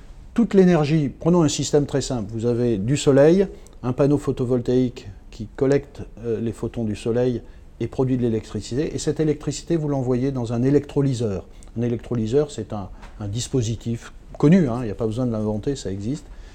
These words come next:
qui, euh, recevant des électrons, fournit d'un côté de l'hydrogène, de l'autre côté de l'oxygène. Donc vous voyez, par cette chaîne-là, eh bien, l'énergie solaire s'est retrouvée concentrée dans cette molécule d'hydrogène, qui peut évidemment, alors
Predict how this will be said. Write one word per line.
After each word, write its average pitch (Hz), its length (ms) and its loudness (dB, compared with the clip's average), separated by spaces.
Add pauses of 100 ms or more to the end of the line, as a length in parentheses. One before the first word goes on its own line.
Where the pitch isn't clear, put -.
(240)
qui, 156 360 2
euh, 113 100 -4
recevant 147 440 4
des 127 200 0
électrons, 151 460 -2
fournit 131 480 -2
d'un 131 200 -4
côté 127 280 -4
de 113 80 -4
l'hydrogène, 113 480 -2
de 117 60 -6
l'autre 110 200 -8
côté 131 200 -4
de 123 100 -6
l'oxygène. 110 600 -6
Donc 135 80 -2
vous 135 40 -2
voyez, 165 220 6
par 147 240 -2
cette 131 200 4
chaîne-là, 139 680 2 (420)
eh 110 60 -4
bien, 127 160 0
l'énergie 139 420 4
solaire 143 600 6 (400)
s'est - 100 0
retrouvée 135 400 2
concentrée 180 840 4 (420)
dans 147 180 -2
cette - 280 -2
molécule 156 440 2
d'hydrogène, 123 640 -2
qui 175 140 4
peut 180 320 8
évidemment, 135 500 2 (380)
alors - 240 -14